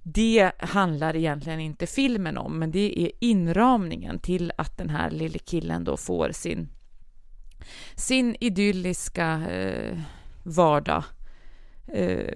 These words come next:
präglad av våld och stridigheter, en allt brutalare miljö runt omkring honom. Där förstås och då,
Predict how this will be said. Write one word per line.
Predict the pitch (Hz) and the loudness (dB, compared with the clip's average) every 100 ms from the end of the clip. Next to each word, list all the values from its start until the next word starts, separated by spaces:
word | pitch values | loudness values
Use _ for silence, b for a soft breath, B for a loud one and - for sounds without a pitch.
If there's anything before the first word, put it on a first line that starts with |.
| - | 0
präglad | - 190 160 156 80 - | 4 4 4 2 0 0
av | - 80 - - | 2 2 2 -4
våld | 165 160 151 82 170 | 0 2 4 2 -2
och | - 170 - - - | -4 -4 -4 -12 -10
stridigheter, | - - 180 175 - 151 - - - | -8 -6 -6 -6 -6 -4 -4 -4 -6
en | 95 | -4
allt | 82 - - | -4 -6 -10
brutalare | - 165 165 - 78 69 71 151 - | -4 -2 -2 -2 0 0 0 -2 -6
miljö | 180 165 160 - 151 | -6 -4 -2 -2 -4
runt | 165 160 185 | -6 -6 -6
omkring | - 170 160 | -4 -4 -4
honom. | 165 85 - B B B B | -4 -4 -8 B B B B
Där | 180 165 | 2 2
förstås | 165 175 - 170 - | 2 -4 -2 -4 -4
och | 170 - | -8 -8
då, | - | -4